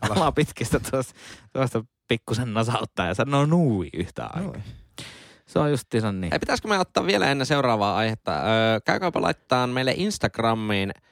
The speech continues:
Speaker 3: että mitä alapitkä voisi tarkoittaa. Me nimittäin eilen, kun ajettiin tänne,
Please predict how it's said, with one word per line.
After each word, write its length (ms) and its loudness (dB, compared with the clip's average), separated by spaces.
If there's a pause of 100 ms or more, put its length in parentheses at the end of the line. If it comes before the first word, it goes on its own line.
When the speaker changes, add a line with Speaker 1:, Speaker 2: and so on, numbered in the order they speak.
(500)
Speaker 3:
että 340 -2
mitä 280 2
alapitkä 680 0
voisi 220 0
tarkoittaa. 460 -2
Me 80 -6
nimittäin 400 0
eilen, 240 -2
kun 140 4
ajettiin 560 0
tänne, 280 -2